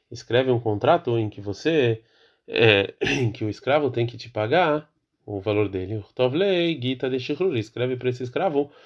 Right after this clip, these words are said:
um contrato de liberdade. Veiló, e se você não faz isso, mefkana leminar, eu vou tirar ele de você."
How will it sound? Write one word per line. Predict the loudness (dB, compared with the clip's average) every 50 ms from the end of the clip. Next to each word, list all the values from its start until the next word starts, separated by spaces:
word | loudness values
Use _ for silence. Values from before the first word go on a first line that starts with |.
| -20 -20 -20 _ _ _ _
um | -4 -4 -2
contrato | 0 0 0 2 2 2 2
de | 0
liberdade. | -4 -6 -6 -6 -4 -2 0 0 0 0 -2
Veiló, | -2 -2 0 0 0 -2 -2
e | -2
se | -4
você | -4 -2 -2
não | 0 0
faz | 0 0 -2 -2 -2
isso, | -4 -4 -4 -2 -2
mefkana | 0 0 -2 -4 -6 -6 -2 0 0
leminar, | 0 0 0 0 2 2 2 2 0 -2
eu | -4
vou | -4 -4
tirar | -4 -2 0 0 0
ele | 0 0
de | -2 -4
você." | -6 -6 0 2 2 4 4 0